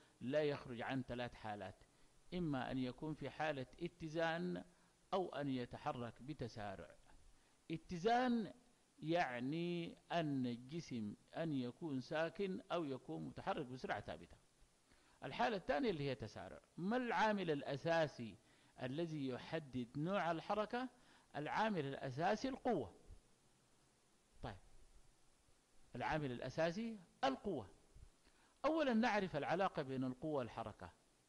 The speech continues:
هل القوة هي الأساس في وجود الحركة؟ أو، أو ما هو تأثير القوة على الحركة إذا لم يكن كذلك؟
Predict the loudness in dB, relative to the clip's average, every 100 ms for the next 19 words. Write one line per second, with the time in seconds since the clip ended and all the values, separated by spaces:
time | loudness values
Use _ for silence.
0 | _ _ _ _ _ _ 2 6 4 4
1 | 2 2 2 0 -12 -20 _ _ _ _
2 | _ _ _ -2 2 4 2 -4 -20 -20
3 | _ _ _ _ _ _ _ _ -2 2
4 | 2 4 6 6 2 -2 -2 0 0 0
5 | 2 0 0 -2 -10 -12 _ _ _ _
6 | _ _ _ _ _ _ _ _ _ _
7 | 0 0 -4 -2 4 6 6 4 6 6
8 | 4 4 2 2 0 0 0 0 0 0
9 | -2 -8 -10 -10 -6 -4 0 0 0 0
10 | -2 -4 -4 -4 -6